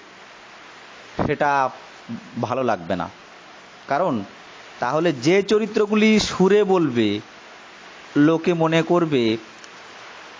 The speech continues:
তারা যেন ঢং করছে, ফলে তাদের কথার কোনো দাম দেবে না। এটা স্বাভাবিক ব্যাপার,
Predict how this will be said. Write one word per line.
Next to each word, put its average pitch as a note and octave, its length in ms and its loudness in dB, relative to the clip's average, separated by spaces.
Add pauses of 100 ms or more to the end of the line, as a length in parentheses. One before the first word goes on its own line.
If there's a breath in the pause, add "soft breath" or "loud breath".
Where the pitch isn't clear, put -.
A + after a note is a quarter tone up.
(720)
তারা C#3 200 -2
যেন E3 300 0
ঢং B2+ 340 -2
করছে, C#3+ 460 -2 (1400)
ফলে D#3+ 160 -4
তাদের D#3+ 340 -2 (120)
কথার F3 360 0
কোনো G3+ 200 -2
দাম A#2+ 360 -2
দেবে G2 220 0
না। F2 120 -6 (800)
এটা F3 120 0
স্বাভাবিক D#3+ 500 -4
ব্যাপার, F#2 280 -2